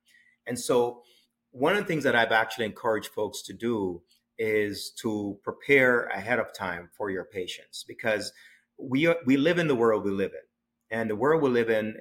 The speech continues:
is that doctors just don't have enough time. And so for my friends who have the resources to do so,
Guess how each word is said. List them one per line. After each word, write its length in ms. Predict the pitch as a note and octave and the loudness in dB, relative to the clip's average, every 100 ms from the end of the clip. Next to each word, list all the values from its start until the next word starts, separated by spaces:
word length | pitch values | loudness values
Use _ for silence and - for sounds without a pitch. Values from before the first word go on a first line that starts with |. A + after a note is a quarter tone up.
| - | -8
is 260 | G#2 G2+ | -8 -4
that 400 | G#2+ G2+ G2 - | -2 -2 -2 -6
doctors 420 | A#2+ A#2 - A#2+ | 0 0 0 -6
just 240 | - G#2 - | -6 -10 -4
don't 240 | A2 G2+ | -4 -4
have 200 | G#2+ G#2+ | -2 -4
enough 260 | G2+ F#2+ - | -2 -8 -10
time. 480 | - G2 A#2 F3+ G3 _ _ _ _ _ - | -8 -4 -4 -6 -10 _ _ _ _ _ -6
And 260 | A2+ A2 | -2 -2
so 180 | - G#2+ | -4 -6
for 120 | - | 0
my 120 | A#2 | 0
friends 360 | G#2+ - C#3+ D3 | 0 0 0 0
who 160 | C3 A2 | -2 0
have 160 | G#2+ | 0
the 100 | G#2 | 0
resources 520 | G#2 A2 - G#2+ - - | -2 -2 -4 -4 -6 -12
to 100 | G#2+ | -8
do 160 | A2 | -6
so, 400 | A#2 C#3+ C#3 D3+ | -2 0 0 -2